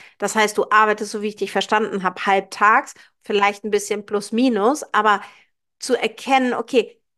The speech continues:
du kannst innerhalb von einem Jahr, und das finde ich wirklich, muss ich nochmal sagen, finde ich so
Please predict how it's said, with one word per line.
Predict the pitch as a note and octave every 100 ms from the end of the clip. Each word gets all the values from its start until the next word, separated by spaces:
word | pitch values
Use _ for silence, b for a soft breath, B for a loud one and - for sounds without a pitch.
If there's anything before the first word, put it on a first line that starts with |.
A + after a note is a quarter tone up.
| _ _
du | G#3+ A#3
kannst | - - D#4+ D#4+ F4 -
innerhalb | - A#3 A#3 A3+
von | A3
einem | A3+
Jahr, | G#3+ A3+ G#3+
und | G#3+
das | -
finde | A3+ A3
ich | - A3+ - _
wirklich, | A3 A3+ A#3 C4+ A#3
muss | G#3 A3+
ich | A3+
nochmal | A3 A3 G#3+
sagen, | G#3+
finde | G#3+ B3+ A#3+
ich |
so | B3 A3+ C#4+ D4+